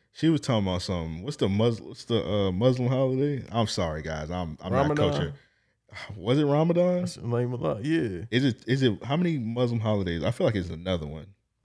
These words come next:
Speaker 2: Off the, 'cause I just converted. I just know about one right now.
Speaker 1: Okay. It might have been Ramadan. I don't think it's Ramadan. I think there's multiple ones. I'm sorry, guys.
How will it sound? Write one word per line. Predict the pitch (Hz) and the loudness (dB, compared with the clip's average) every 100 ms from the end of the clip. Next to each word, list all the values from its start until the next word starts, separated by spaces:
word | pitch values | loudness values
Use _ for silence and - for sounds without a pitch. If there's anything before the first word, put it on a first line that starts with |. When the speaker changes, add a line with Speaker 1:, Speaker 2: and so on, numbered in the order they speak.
| _ _ _ _ _ _ _ _ _ | _ _ _ _ _ _ _ _ _
Speaker 2:
Off | 90 107 | -10 -10
the, | - 82 | -12 -10
'cause | 113 | -4
I | 107 | -4
just | 110 98 | -4 -6
converted. | 98 110 95 71 - - | -4 -4 -4 -8 -12 -8
I | 107 | -6
just | 104 101 | -6 -6
know | 92 85 | -6 -8
about | 78 73 | -8 -8
one | 95 73 | -8 -8
right | 62 57 | -10 -14
now. | 50 120 _ _ 113 113 | -16 -20 _ _ 4 4
Speaker 1:
Okay. | - 78 76 - - | 4 -2 -4 -12 -4
It | 98 143 | 2 4
might | 147 | 6
have | 123 101 | 6 4
been | 87 | 2
Ramadan. | 90 87 82 78 73 | 0 -2 -4 -6 -4
I | 120 | -2
don't | 185 | 0
think | 156 143 | 4 4
it's | 104 | 4
Ramadan. | 98 117 117 113 107 | 4 4 4 2 0
I | |
think | 104 156 104 | 0 0 0
there's | 95 | -2
multiple | 90 98 113 101 101 | -2 0 0 -2 -4
ones. | 104 113 117 | -2 -2 -2
I'm | 101 110 | -2 -4
sorry, | - 90 67 | -2 -2 -4
guys. | 60 58 62 | -6 -8 -10